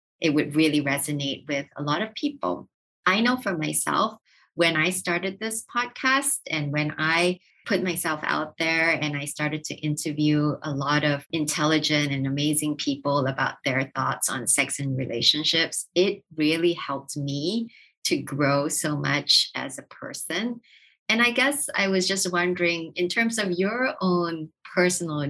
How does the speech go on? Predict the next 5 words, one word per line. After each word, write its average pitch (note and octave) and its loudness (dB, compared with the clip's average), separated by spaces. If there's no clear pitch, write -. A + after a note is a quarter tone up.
journey, D3 2
right, C#3+ 2
in D#3+ -4
terms D3+ -2
of C#3+ 0